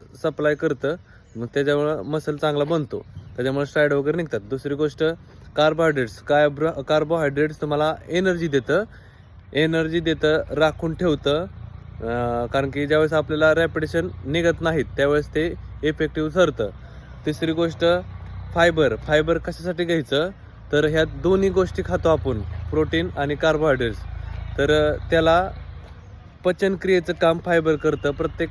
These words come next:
पालेभाजे-, पालेभाज्यामध्ये फायबर असते. ह्या गोष्टी तुम्ही फॉलो करा.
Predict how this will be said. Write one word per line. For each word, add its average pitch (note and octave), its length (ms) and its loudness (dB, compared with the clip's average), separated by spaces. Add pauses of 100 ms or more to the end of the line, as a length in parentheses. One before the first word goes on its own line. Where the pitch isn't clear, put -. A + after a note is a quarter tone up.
पालेभाजे-, D3+ 540 2
पालेभाज्यामध्ये C#3+ 1000 -2 (300)
फायबर D3 320 4
असते. C#3+ 360 0 (720)
ह्या D#3 120 2
गोष्टी E3 280 -2
तुम्ही D#3 180 -2
फॉलो D#3 260 2
करा. B2+ 220 0